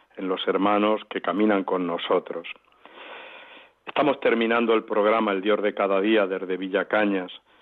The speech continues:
Me encuentro con muchas personas de mi parroquia que en esta etapa de vuelta a la normalidad, tras, tras estos meses duros, me dicen que en su corazón hay dos sentimientos.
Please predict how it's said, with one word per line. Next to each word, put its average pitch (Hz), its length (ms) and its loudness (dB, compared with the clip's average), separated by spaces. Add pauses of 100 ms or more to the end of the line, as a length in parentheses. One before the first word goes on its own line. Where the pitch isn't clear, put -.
(280)
Me 101 100 -2
encuentro 127 600 2
con 110 160 0
muchas 110 300 -4
personas 113 720 0 (100)
de 98 120 -10
mi 98 140 -2
parroquia 110 680 0 (680)
que 110 80 -2
en 101 80 2
esta 110 240 0
etapa 117 360 0
de 110 120 2
vuelta 110 360 0
a 104 40 0
la 104 160 -2
normalidad, 101 840 -2 (640)
tras, 95 220 -4 (200)
tras 104 300 0
estos 117 340 -2
meses 110 380 0
duros, 120 420 2 (1080)
me 107 100 -4
dicen 123 460 0
que - 100 -2
en 107 160 -2
su 107 100 -8
corazón 110 460 0
hay 127 100 2
dos 127 200 0
sentimientos. 110 800 -2